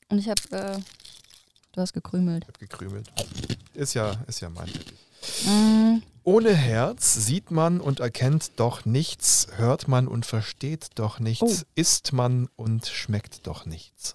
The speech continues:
Speaker 2: Aus China.
Speaker 1: Das ist schön.
Speaker 2: Mhm.
Speaker 1: Wirklich. Weil bei einem die Seele fehlt.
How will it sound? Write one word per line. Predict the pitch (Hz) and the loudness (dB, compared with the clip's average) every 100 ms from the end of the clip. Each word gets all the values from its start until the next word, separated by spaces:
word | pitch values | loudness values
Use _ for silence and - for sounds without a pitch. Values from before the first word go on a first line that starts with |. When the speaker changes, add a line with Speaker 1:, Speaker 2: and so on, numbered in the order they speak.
| _ | _
Speaker 2:
Aus | - 95 | -10 -6
China. | - - 98 90 87 - _ | -6 -4 -4 -2 -4 -8 _
Speaker 1:
Das | 226 254 | 2 4
ist | 247 - | 2 2
schön. | 196 175 160 160 107 101 | 0 2 2 0 -4 -6
Speaker 2:
Mhm. | 131 170 | -6 -4
Speaker 1:
Wirklich. | 202 - 156 165 - - - - - - - _ | -4 -2 -2 -2 -8 -10 -10 -10 -16 -16 -18 _
Weil | 180 | -2
bei | 180 - | -2 -2
einem | 190 202 | 0 0
die | 196 | 0
Seele | 180 180 175 | -2 -2 -6
fehlt. | - 147 147 | -6 -6 -6